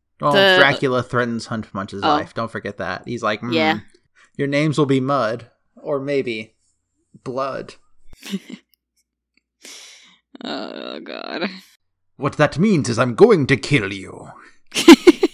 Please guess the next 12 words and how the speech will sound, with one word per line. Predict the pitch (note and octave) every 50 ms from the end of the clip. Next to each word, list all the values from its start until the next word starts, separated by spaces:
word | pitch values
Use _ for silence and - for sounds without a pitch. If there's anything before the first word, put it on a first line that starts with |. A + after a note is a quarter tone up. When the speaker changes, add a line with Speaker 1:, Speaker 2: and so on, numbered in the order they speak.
| - A4+ G#4 - _ _ _ _ _ _ _ _ _ _ _
Speaker 1:
Oh, | - E3 E3+
yeah, | F3 D#3+ D3
this | D3+ E3 - -
Dracula | - - F3 E3+ F#3+ F#3 - D#3 D3 C#3+ C#3 C3 B2+ A#2+ A#2 A2+ G#2+ A2+
design | - B2 A#2 G#2+ A2+ A2 A2 G#2+ G#2 F#2+ F#2+
sucks, | - - A2+ G#2 E2 - - -
by | - - - -
the | - - F#2
way. | - G1+ - G2+
He's | A2 A#2+ C3+ C#3+
just, | C3+ - D3+ C3+ - -
like, | C3 A2+ A2 - - -